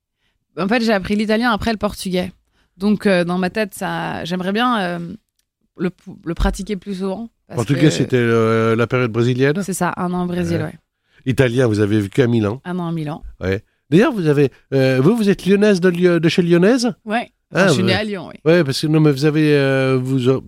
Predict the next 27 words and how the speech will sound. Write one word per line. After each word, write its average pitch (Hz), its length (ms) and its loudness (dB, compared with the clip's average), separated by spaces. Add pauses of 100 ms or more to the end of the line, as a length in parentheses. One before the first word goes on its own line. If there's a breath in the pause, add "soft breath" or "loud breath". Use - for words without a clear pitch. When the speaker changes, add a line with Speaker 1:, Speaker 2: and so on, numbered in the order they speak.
Speaker 2:
pourriez 160 300 0
être 143 220 2
latine, 151 380 0
hein, 127 140 0
très 214 160 -2
Speaker 1:
Oui, - 220 6
bah, - 100 4
j'ai 214 140 2
des 214 160 -2
origines 220 320 -2
espagnoles 208 440 -4
Speaker 2:
Ah, 143 480 2
Speaker 1:
qui - 80 0
remontent. 262 360 0
Speaker 2:
d'accord, 82 260 -2
je - 80 -4
Speaker 1:
Et, 196 40 2
Speaker 2:
comprends. 185 180 0
Speaker 1:
euh, 170 1080 -2
et 175 160 0
ma 175 200 -2
mère, 175 1080 -4
ma 175 220 -2
grand-mère 185 680 -2
vivait 170 320 -4
en 190 120 -4
Algérie 175 540 -4